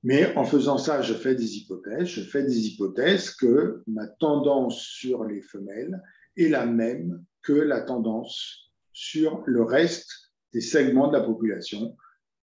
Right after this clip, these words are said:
juvénile, mâle, subadulte.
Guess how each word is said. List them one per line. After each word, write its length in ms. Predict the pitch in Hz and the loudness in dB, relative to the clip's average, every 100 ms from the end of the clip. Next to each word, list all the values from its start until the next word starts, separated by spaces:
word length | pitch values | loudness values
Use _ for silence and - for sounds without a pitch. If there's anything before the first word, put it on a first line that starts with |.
| _ 113 | _ -4
juvénile, 1000 | 113 143 120 113 110 110 127 - - - - | 4 6 8 8 6 4 2 -2 -8 -10 -4
mâle, 680 | 117 104 104 113 160 170 - _ _ | 2 2 0 -4 -6 -10 -16 _ _
subadulte. 880 | - - 131 117 98 95 98 113 - | -16 -8 -4 -2 -2 -4 -8 -10 -16